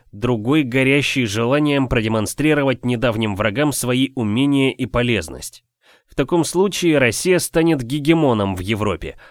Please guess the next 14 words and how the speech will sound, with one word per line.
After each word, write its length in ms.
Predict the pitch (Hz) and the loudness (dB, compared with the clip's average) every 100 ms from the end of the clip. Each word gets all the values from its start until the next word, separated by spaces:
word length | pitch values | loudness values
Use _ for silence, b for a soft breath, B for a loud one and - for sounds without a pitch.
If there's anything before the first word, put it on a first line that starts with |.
| B | B
а 120 | 95 | -4
может 320 | 104 113 104 | -2 -2 -4
быть 320 | 87 104 - - | -2 -2 -4 -4
и 100 | 127 | -4
во 120 | 113 | -2
всем 320 | 98 - 95 | -2 -2 -4
мире. 400 | 87 90 82 - - _ _ b b | -2 -4 -6 -10 -20 _ _ b b
Даже 260 | - 156 151 | -2 0 0
если 380 | 147 - 147 - | -2 -4 -6 0
он, 200 | 175 139 | 2 4
лорд 340 | 113 117 107 | 4 2 2
Валентайн, 560 | 98 101 104 98 123 110 | -2 -2 -2 -2 -2 0
окажется 460 | 98 117 104 - 110 | -2 -4 -6 -6 -6
правителем 580 | 113 117 123 113 113 | -2 -2 -2 -2 -2